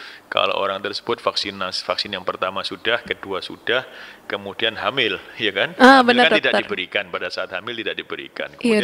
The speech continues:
Speaker 2: Dokter.
Speaker 1: hamil sembilan bulan, setelah melahirkan sibuk merawat anak kan kemudian lupa. "Oh, saya ini belum yang ketiga." Just kapanpun ingat langsung diberikan, jadi tidak expired.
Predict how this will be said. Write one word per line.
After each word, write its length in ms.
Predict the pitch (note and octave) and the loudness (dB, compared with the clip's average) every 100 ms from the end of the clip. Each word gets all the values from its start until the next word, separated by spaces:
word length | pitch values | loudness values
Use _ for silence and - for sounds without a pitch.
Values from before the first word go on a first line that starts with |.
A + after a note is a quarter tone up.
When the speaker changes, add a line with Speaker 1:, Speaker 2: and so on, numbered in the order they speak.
| G2 | 2
Speaker 2:
Dokter. 120 | F#2+ | 0
Speaker 1:
hamil 140 | G#3 G#3 | 0 -6
sembilan 340 | - F3+ F#2 F2 | -8 -6 -6 -6
bulan, 300 | E2+ F2 B2+ C3 - - | -6 -4 -4 -6 -16 -16
setelah 320 | - - G2+ G2+ | -14 -6 -2 -2
melahirkan 540 | G#2 G2 F#2 - B2 | 0 -2 -2 0 -2
sibuk 320 | - G2+ - | -2 -8 -6
merawat 320 | E2 F#2+ F#2 F2+ | -4 -2 -2 0
anak 220 | A2 A#2+ | 0 0
kan 120 | C#3 | -2
kemudian 340 | B2 A2+ G2+ A2+ | -2 -6 -4 -4
lupa. 460 | G2+ A2+ F2 D#2 - - - - | -6 -6 -4 -6 -10 -18 -18 -10
"Oh, 160 | C#3 | -4
saya 160 | C3+ A2+ | 0 0
ini 160 | A#2+ A#2 | 0 -2
belum 240 | G2 F#2+ | -2 -2
yang 100 | F#2+ | -4
ketiga." 460 | G2+ G#2+ - F#2+ - - - | -6 -6 -2 -2 -2 -12 -2
Just 400 | C3+ - - - - | 2 2 0 -6 -2
kapanpun 800 | - A#2 A#2 A2+ - E3 C3 G2 - - - - | 2 4 4 2 0 0 0 -4 -16 -20 -20 -8
ingat 320 | A2+ A2+ C3+ | -4 0 -2
langsung 240 | A2 G#2 G#2 | -2 -6 -6
diberikan, 560 | D#2 - C#2 - - - | -10 -8 -10 -4 -4 -4
jadi 220 | - A2 A2+ | -4 -2 0
tidak 320 | G#2 F#2 D2+ | 0 2 2
expired. 500 | - - - C2+ - | 2 -4 -4 -4 -6